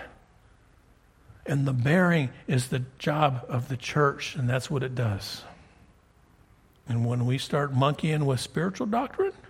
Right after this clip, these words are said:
we're setting up a bad s-, scenario representing the physical. I believe God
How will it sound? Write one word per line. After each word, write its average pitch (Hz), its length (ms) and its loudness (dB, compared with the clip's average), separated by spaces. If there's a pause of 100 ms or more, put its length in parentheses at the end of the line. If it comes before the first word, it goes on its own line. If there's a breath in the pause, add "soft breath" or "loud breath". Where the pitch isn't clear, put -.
(1120 soft breath)
we're 127 100 0
setting 135 340 2
up 120 140 0
a 113 60 0
bad 139 680 2
s-, - 460 -6
scenario 170 840 4 (300 loud breath)
representing 127 580 2
the 117 80 2
physical. 123 460 0
I 180 260 0
believe 139 560 0
God 135 300 4